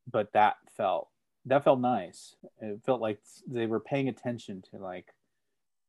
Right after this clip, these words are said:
making sure that they're, like, not just focusing just on the young people, that they're the ones getting together,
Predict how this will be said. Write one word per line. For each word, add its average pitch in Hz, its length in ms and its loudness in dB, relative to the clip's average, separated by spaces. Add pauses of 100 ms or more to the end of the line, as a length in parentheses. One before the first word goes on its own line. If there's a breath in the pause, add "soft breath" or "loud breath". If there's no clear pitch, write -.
(140)
making 117 340 -6
sure 113 200 -2
that 104 180 -6
they're, 104 200 -2
like, 95 240 -6 (140)
not 117 340 0
just - 280 -8
focusing 104 500 -8
just - 300 -12
on 95 100 -8
the 92 100 -14
young 101 300 -8
people, 104 560 -12 (400)
that - 120 -14
they're 202 120 -2
the 202 80 -8
ones 98 240 -10
getting 98 240 -12
together, 95 440 -16